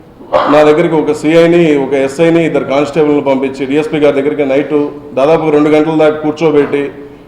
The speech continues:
డీఎస్పీ గారు కూడా ఎమ్మెల్యే గారితో, "నువ్వు ఆయన చెప్పినట్టు విని, ఆయన చెప్పినట్టు ప్రెస్ మీట్ పెట్టి చేయాలని" డీఎస్పీ గారు కూడా చెప్పారు. ఆయన కూడా భయభ్రాంతులకు గురి చేశారు.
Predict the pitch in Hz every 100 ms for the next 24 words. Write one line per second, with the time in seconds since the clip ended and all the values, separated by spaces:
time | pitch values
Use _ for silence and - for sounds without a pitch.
0 | - 135 165 170 175 165 156 151 147 147
1 | 143 - - - - 127 143 160 156 156
2 | 147 - 147 147 151 - - - - -
3 | - 135 143 143 143 143 139 139 135 139
4 | 139 139 165 165 160 147 139 156 165 165
5 | - 135 143 143 143 156 151 143 139 -
6 | 156 143 139 139 147 147 - - 165 170
7 | 165 151 165 165 165 151 151 160 151 151
8 | 131 - 107 135 151 160 139 147 151 147
9 | 147 143 135 139 131